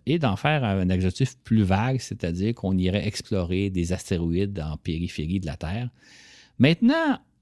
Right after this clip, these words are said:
huit ans plus tard, lorsque la présidence d'Obama s'est terminée, le, le, le programme Orion avait très peu avan-, le programme Constellation avait très, très peu avancé, ce qui fait que là, c'est Trump qui,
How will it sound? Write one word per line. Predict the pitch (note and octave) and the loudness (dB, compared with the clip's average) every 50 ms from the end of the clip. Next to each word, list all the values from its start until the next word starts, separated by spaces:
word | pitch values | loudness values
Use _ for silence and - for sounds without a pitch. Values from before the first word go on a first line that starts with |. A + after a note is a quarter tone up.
| _ - | _ 2
huit | C#3 A#2+ C#3 E3 - F3 | 4 4 4 4 4 4
ans | E3+ D#3+ | 4 4
plus | - - G2+ | 4 2 2
tard, | - - F2+ - C4+ B3+ - | 2 2 0 2 0 2 2
lorsque | A#2 G#2 A2+ A#2 - - - | 2 2 2 0 -2 -4 -2
la | G2+ F#2 F#2 E2+ D#2 D2+ D2 | 0 0 0 0 -2 -4 -4
présidence | - E2 E2 E2 D#2+ F2 F2+ F#2 F2+ | -4 -2 -2 -2 -2 -2 -2 -2 -2
d'Obama | F2 F2 D2 C#2+ C2 D#2+ G2 G#2+ - - | -2 -4 -4 -4 -4 -6 -6 -6 -6 -8
s'est | - - - - G#2+ F#2 | -12 -12 -6 -4 -4 -4
terminée, | - - D2 D2 A#1+ G#1 D#2 A#2+ G#3+ B3+ - _ _ _ - - - - - - - - - _ _ _ | -4 -6 -8 -8 -6 -4 -2 0 -2 -2 -2 _ _ _ -20 -20 -20 -20 -20 -20 -20 -20 -20 _ _ _
le, | - G#2 G#2 A2 A2+ A#2+ C3+ C#3 C3 C3+ C3+ C3 B2+ C3 B2+ B2+ B2+ B2+ B2 B2 B2 B2 A#2 G#2+ G#2 E2+ D2+ D#2 | -2 0 2 4 6 6 6 6 6 6 6 6 6 4 4 4 4 4 4 2 2 2 0 0 -2 -4 -4 -4
le, | E2+ E2+ F2+ F2 F#2+ F#2+ F2 D#2+ D2+ D#2 F#2 G#2 G#2+ A2 | -6 -6 -6 -4 -4 -4 -4 -6 -8 -8 -4 2 4 4
le | A2 | 6
programme | G#2 - G2+ G2 G2 A#2+ E3+ G#3 G#3+ G3 D3+ - | 6 6 4 4 6 6 6 6 6 6 4 2
Orion | - F#2 E2+ F2+ F2+ A2 E3+ G3 F3 | 2 0 2 4 4 4 4 4 4
avait | A2+ F2 F2+ F2+ | 2 4 4 2
très | - - A2+ B2+ D3+ C#3 | 2 2 2 2 2 2
peu | - - C#3 C#3 A#2+ | 2 2 2 2 2
avan-, | G2 F#2 F2 E2 D2+ C2+ | 2 2 2 0 -2 -2
le | E2+ | -4
programme | - G2+ G2 A#2 | -2 0 0 2
Constellation | A2+ - - - - F2 E2 D#2+ - - C3 | 2 0 -2 -2 -2 -2 -2 -4 -4 -4 -4
avait | G#2+ D#2+ D#2 | -4 -4 -6
très, | - - C#3 | -6 -10 -12
très | - - - | -10 -8 -8
peu | D#2+ - B2+ A#2+ | -8 -4 -4 -2
avancé, | G#2+ F#2+ F2+ F2+ D#2+ D2+ - - - - E3+ D3+ | -2 -2 0 -2 -2 -2 -4 -6 -6 -6 -6 -6
ce | - - | -6 -8
qui | - - | -12 -10
fait | - F#3 F#3+ | -6 -4 -2
que | - - A#2+ | 0 2 2
là, | G#2+ A2+ C3+ C#3+ | 4 4 4 2
c'est | - - G#2+ F#2+ | 2 2 0 0
Trump | - - - A2 E3+ A3 F3+ - | 0 0 -2 0 2 2 0 2
qui, | - - - | 2 0 0